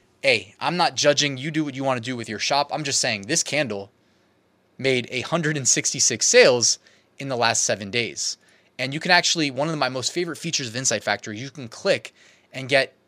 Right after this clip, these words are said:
additional insights into what queries are driving traffic to this candle. So, like, Aragorn, Rivendell, Valaris, okay? So you, you get a little bit of an insight into, like, the generic terms that they may, or the really pointed, you know, specific terms that are driving traffic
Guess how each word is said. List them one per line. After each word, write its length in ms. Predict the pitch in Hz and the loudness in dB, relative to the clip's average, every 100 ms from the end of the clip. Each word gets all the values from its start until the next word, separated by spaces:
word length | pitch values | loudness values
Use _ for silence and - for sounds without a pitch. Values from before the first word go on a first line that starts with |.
| _ _ _ | _ _ _
additional 480 | 139 120 180 202 165 | -6 0 2 2 -2
insights 480 | 156 190 - 127 117 | -2 0 2 2 0
into 340 | - 143 - 131 | -8 -8 -6 -6
what 400 | 110 135 185 - | 4 4 4 0
queries 560 | - 226 233 120 107 - | -4 2 2 2 0 -2
are 140 | 123 | -6
driving 580 | 123 110 117 127 165 170 | -6 -8 -4 -4 -4 -6
traffic 760 | - - 175 185 - 120 113 - _ _ _ | -8 -8 -4 -4 -4 -6 -8 -16 _ _ _
to 120 | - | -6
this 180 | 127 117 | -2 -2
candle. 440 | - 160 143 98 | 0 2 2 0
So, 160 | 90 135 | 0 0
like, 220 | 120 117 | 0 -2
Aragorn, 640 | - 151 151 113 107 101 104 _ _ _ | -2 2 2 0 -6 -8 -12 _ _ _
Rivendell, 680 | 107 139 151 127 107 98 98 - _ _ _ 123 | 2 4 4 2 0 -2 -4 -12 _ _ _ 0
Valaris, 920 | 123 131 143 143 101 104 - - - - | 2 6 6 6 2 2 4 4 0 -8
okay? 340 | 123 147 254 | 2 2 2
So 160 | 214 170 | -2 -2
you, 280 | 143 160 135 | -4 -10 -10
you 120 | 170 | -2
get 180 | 170 - | 0 0
a 40 | |
little 200 | 160 185 | -2 -2
bit 120 | 175 | 0
of 100 | 160 | -2
an 80 | 127 | -4
insight 360 | - 175 151 131 | -6 -2 0 0
into, 320 | 135 120 135 | -4 -6 -4
like, 280 | 117 107 - _ _ _ _ - | -4 -4 -8 _ _ _ _ -16
the 180 | 123 143 | -2 0
generic 600 | 117 135 127 143 151 - | 0 -2 0 0 0 -4
terms 340 | - 151 131 | -4 -4 -4
that 120 | 117 | -6
they 100 | 135 | -4
may, 160 | 135 131 | -4 -2
or 220 | 147 220 | 4 6
the 120 | 143 | 6
really 240 | 127 151 139 | 4 2 2
pointed, 560 | - 170 170 135 117 - | 0 -2 0 -2 -6 -10
you 100 | 127 | -6
know, 80 | |
specific 440 | 110 - - 196 143 | -4 2 2 2 -2
terms 360 | - 113 107 | -4 -4 -4
that 80 | 127 | -4
are 60 | 117 | -4
driving 300 | 110 117 110 | 0 0 -2
traffic 440 | 113 107 110 107 | -2 -2 -2 -8